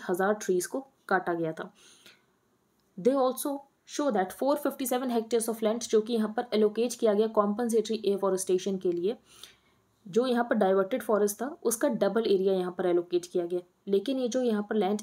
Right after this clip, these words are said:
एलोकेट किया गया है ये डिसजॉइंटेड लोकेशंस पर, ये कंटीग्युअस बेसिस पर आपको इतना ज़्यादा लैंड नहीं दे रहे हैं।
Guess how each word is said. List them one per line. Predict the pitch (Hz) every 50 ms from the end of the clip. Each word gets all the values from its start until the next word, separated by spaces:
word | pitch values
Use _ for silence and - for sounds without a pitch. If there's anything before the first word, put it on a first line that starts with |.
| - -
एलोकेट | 202 196 185 190 202 214 214
किया | - - 202 190 185
गया | 180 180 180 175
है | 185 233 285 - - _ _ _ _ _ _ _ - _
ये | - 202 185 214 262 302 - _ _ -
डिसजॉइंटेड | 170 175 254 240 208 180 214 214 214 220 208 220 277 240
लोकेशंस | 220 208 180 - 208 185 - - 196 190
पर, | - 190 180 185
ये | 202 240 233 -
कंटीग्युअस | - 233 226 220 269 262 277 269 233 220
बेसिस | 220 214 214 214 226 -
पर | - 240
आपको | 233 220 226 - 240
इतना | 220 226 226 220
ज़्यादा | 208 208 196 208 196
लैंड | 185 175 190 208 202 - -
नहीं | 185 190 185 175
दे | 170 170
रहे | 165 170 170
हैं। | 180 208